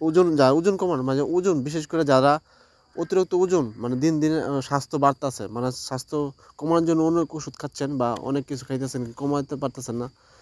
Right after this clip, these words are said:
তবে আমরা বলি যে মিষ্টি কুমড়া নিয়মিত খাবেন,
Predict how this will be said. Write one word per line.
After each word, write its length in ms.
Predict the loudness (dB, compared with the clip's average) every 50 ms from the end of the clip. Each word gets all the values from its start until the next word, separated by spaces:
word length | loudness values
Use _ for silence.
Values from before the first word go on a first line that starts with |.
| _ _ _ _ _
তবে 140 | 2 4 4
আমরা 260 | 6 6 4 4 4
বলি 320 | 4 4 2 2 2 2 0
যে 260 | 0 0 0 0 0
মিষ্টি 300 | 0 -2 -2 -2 -4 -4
কুমড়া 240 | -4 -2 -2 -2 0
নিয়মিত 340 | 2 2 4 4 2 2 0
খাবেন, 360 | 0 0 0 0 0 0 -2